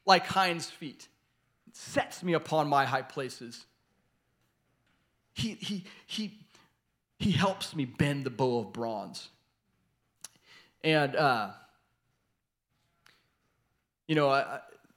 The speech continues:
greatness is an interesting thing 'cause the world strives for greatness. The world all around us, there's,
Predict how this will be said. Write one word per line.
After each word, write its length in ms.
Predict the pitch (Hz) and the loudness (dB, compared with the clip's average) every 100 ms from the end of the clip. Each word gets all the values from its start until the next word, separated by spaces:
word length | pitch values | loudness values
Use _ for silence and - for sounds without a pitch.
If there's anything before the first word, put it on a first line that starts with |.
| _ _ - | _ _ -12
greatness 540 | 135 170 175 170 135 | 0 2 4 0 -2
is 120 | 135 123 | -4 -8
an 80 | |
interesting 440 | 135 139 - - 120 | -8 -8 -10 -10 -6
thing 300 | - 151 127 | -2 -2 -2
'cause 360 | 131 123 - - _ _ _ _ _ _ _ _ _ _ _ _ - | -4 -6 -8 -16 _ _ _ _ _ _ _ _ _ _ _ _ -8
the 80 | 147 | -4
world 540 | 139 196 208 131 120 - _ _ _ _ _ _ _ _ _ _ | 0 4 4 2 -4 -18 _ _ _ _ _ _ _ _ _ _
strives 640 | - - 160 143 123 113 - - _ _ | -14 -4 0 0 0 -6 -18 -20 _ _
for 120 | 131 | -16
greatness. 500 | 113 110 92 - - _ _ _ _ _ _ _ _ _ _ _ _ _ _ _ - | -12 -12 -14 -20 -20 _ _ _ _ _ _ _ _ _ _ _ _ _ _ _ -10
The 80 | |
world 320 | 135 156 143 127 | -2 2 2 2
all 160 | 143 | 0
around 280 | 139 135 123 | 2 2 0
us, 160 | 110 - | -6 -6
there's, 260 | 135 - | -8 -8